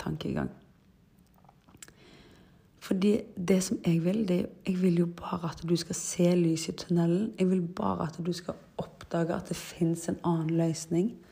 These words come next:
At du kan feire morsdag uansett hva helvete du har opplevd <laughs> tidligere. Om du ikke føler deg verdig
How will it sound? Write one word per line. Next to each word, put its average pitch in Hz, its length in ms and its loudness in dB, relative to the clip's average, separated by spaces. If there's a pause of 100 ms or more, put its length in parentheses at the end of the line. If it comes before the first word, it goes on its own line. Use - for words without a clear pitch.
(580)
At 170 160 -2
du 185 160 2
kan 185 640 -2
feire 165 380 2
morsdag - 600 -2
uansett 180 400 -4
hva 190 80 -6 (120)
helvete 165 480 0
du 165 140 2
har - 160 0
opplevd - 640 2 (140)
<laughs> - 180 4
tidligere. 156 580 8 (720)
Om 180 160 6
du 170 160 6
ikke 180 240 2
føler 160 300 2
deg 160 260 2
verdig 160 460 2